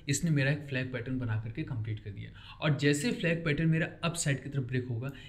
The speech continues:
यहाँ से हम इसके अंदर अपनी एक buying opportunity find करेंगे।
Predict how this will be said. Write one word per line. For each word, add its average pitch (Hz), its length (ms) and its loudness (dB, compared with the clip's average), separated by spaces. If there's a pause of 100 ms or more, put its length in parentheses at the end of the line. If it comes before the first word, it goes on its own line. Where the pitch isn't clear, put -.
(100)
यहाँ 135 320 4
से 147 160 0
हम 139 160 4
इसके 127 240 -2
अंदर 123 180 2
अपनी 123 260 0
एक - 180 0 (240)
buying 147 300 8
opportunity 120 540 -2
find 92 280 -6
करेंगे। - 340 -16